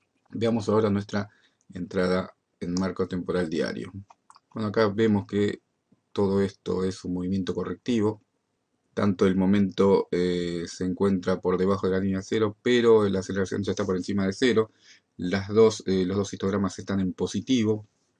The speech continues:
Las, eh, entradas en largo estarían por encima de los veintinueve dólares con setenta y un centavos, buscando un primer objetivo de treinta con once y un segundo objetivo de treinta con cuarenta y nueve.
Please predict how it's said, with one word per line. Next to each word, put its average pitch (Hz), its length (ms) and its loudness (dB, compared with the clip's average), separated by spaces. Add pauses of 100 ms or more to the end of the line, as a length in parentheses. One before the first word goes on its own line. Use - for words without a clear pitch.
(140)
Las, 101 360 -4
eh, 90 160 -2
entradas 107 720 2 (240)
en 92 180 -2
largo 101 220 0
estarían 101 380 -4
por 98 200 -2
encima 101 340 -2
de 95 80 0
los 98 280 -2
veintinueve 95 420 -2
dólares 104 280 0
con 92 120 -6
setenta 90 320 -8
y 95 60 -2
un 95 80 -4
centavos, 107 440 2
buscando 98 300 -4
un 90 60 -6
primer 95 200 -2
objetivo 101 500 0
de 104 200 0 (440)
treinta 95 400 0
con 95 120 2
once 113 300 0
y 98 60 -2
un 98 100 -2
segundo 95 340 -2
objetivo 95 380 -4
de 98 400 -2
treinta 90 440 -2
con 87 220 -6
cuarenta 90 360 -2
y 113 40 0
nueve. 120 360 2